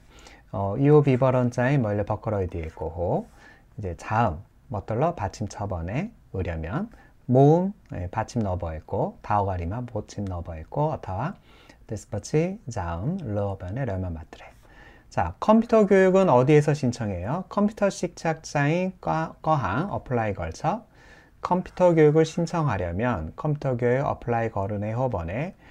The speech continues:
일 층으로 내려가세요. 보일러 떨어, 들어, 자누 호스 번내고. 김치찌개를 만들고 싶어요. 김치찌개 번아우너 짜운추.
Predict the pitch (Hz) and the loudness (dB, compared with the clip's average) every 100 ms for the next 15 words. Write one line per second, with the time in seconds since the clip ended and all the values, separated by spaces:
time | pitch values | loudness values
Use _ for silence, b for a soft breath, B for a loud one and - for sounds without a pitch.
0 | b b b _ _ - - 156 165 - | b b b _ _ -8 4 4 4 2
1 | 147 135 135 95 82 76 - 95 - 151 | 2 4 2 0 -2 -6 -8 -12 -2 2
2 | 147 139 123 120 139 175 - - 113 123 | 2 2 -2 -2 -4 -6 -10 -4 2 2
3 | 208 - _ _ _ 107 104 104 123 127 | 0 -6 _ _ _ -6 -4 -2 0 0
4 | 135 - 85 78 85 - - - - - | -2 -6 -10 -10 -12 -16 -20 -20 -20 -20
5 | - _ _ - - - - - B B | -20 _ _ -20 -20 -20 -20 -20 B B
6 | B B B - 151 147 180 - 165 170 | B B B 8 8 8 4 6 10 12
7 | 170 123 107 120 120 107 - - 76 71 | 12 8 6 6 4 2 -2 -6 -6 -8
8 | - _ _ - - - 131 127 135 - | -16 _ _ -20 -20 -4 0 2 2 2
9 | 131 151 120 107 104 120 147 92 80 76 | 4 6 4 2 0 0 -2 -4 -6 -10
10 | - | -18